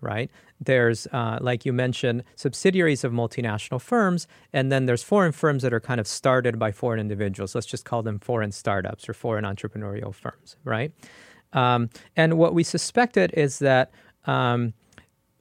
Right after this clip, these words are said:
perhaps that the benefits of being close to these co-national immigrants differs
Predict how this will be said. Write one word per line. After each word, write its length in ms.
perhaps 440
that 120
the 100
benefits 680
of 200
being 320
close 460
to 380
these 240
co-national 580
immigrants 540
differs 580